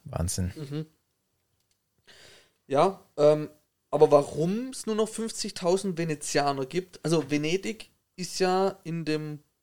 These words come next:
Speaker 2: man kann sagen, Bundesland, Italien, glaube ich, heißt es Regionen. Re
Speaker 1: Mhm.
Speaker 2: Italien hat ja zwanzig Regionen und Venedig
Speaker 1: Kennst du
Speaker 2: gehört
Speaker 1: alle
Speaker 2: zu
Speaker 1: als Italiener?
Speaker 2: Nee, aber ich hab's ja letzt geübt, aber
Speaker 1: Okay.
Speaker 2: fra-, bitte frag mich nicht ab.
Speaker 1: Okay.
Speaker 2: Ähm, und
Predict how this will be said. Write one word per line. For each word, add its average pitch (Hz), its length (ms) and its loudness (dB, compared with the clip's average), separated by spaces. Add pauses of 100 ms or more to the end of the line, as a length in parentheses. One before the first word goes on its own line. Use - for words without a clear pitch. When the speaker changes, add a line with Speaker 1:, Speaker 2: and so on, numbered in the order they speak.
(280)
Speaker 2:
man - 100 -20
kann 127 180 -12
sagen, 127 560 -10 (340)
Bundesland, 135 800 -6 (540)
Italien, 139 480 -4
glaube 127 260 -2
ich, 139 100 -10
heißt 139 200 -8
es - 140 -14
Regionen. 139 480 -6
Re 135 140 0
Speaker 1:
Mhm. 104 240 8
Speaker 2:
Italien 147 240 0
hat 139 80 -2
ja 131 120 -2
zwanzig 143 400 -8
Regionen 151 480 -6 (560)
und 143 200 -10
Venedig 143 260 -2
Speaker 1:
Kennst 156 200 8
du 143 40 2
Speaker 2:
gehört 131 140 10
Speaker 1:
alle 139 120 8
Speaker 2:
zu 143 60 10
Speaker 1:
als 139 160 6
Italiener? 135 500 6 (320)
Speaker 2:
Nee, 143 180 0
aber 131 180 2
ich 131 160 -6
hab's - 240 -8
ja 139 80 -4
letzt 131 260 -6
geübt, 131 400 -12
aber 120 240 -8
Speaker 1:
Okay. 92 340 0
Speaker 2:
fra-, - 240 -6
bitte 143 200 -4
frag - 260 -8
mich - 160 -18
nicht 135 380 -12
ab. - 320 -14
Speaker 1:
Okay. 92 360 4 (380)
Speaker 2:
Ähm, 135 640 -2 (260)
und 143 320 -2